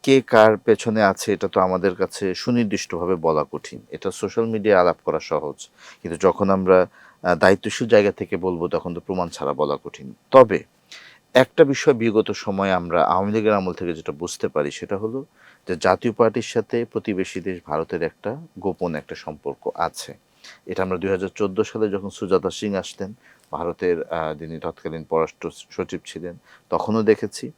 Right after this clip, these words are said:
আমরা এই ডামি নির্বাচনের আগেও দেখেছি এবং যেটা খুব, আহ, দৃষ্টিকটু লেগেছে যেভাবে, আহ, জে এম কাদেরের মতো একজন রাজনীতিবিদ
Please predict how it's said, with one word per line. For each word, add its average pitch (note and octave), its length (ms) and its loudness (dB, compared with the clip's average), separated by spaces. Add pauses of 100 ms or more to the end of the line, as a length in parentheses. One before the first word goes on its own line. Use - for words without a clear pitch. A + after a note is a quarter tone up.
(420)
আমরা F#2 360 2
এই F#2 280 0
ডামি G2 320 2
নির্বাচনের G2 520 0
আগেও F2+ 240 2
দেখেছি F#2+ 420 -8
এবং A2 240 -4
যেটা A2 240 0
খুব, B2 240 -6 (420)
আহ, E2+ 360 -2
দৃষ্টিকটু B2+ 600 0
লেগেছে E2 360 2
যেভাবে, F2+ 540 0 (340)
আহ, D#2 460 -2
জে G2 160 0
এম G2 100 0
কাদেরের F2 420 -2
মতো F2 240 -2
একজন E2 380 -2 (360)
রাজনীতিবিদ F2 680 -4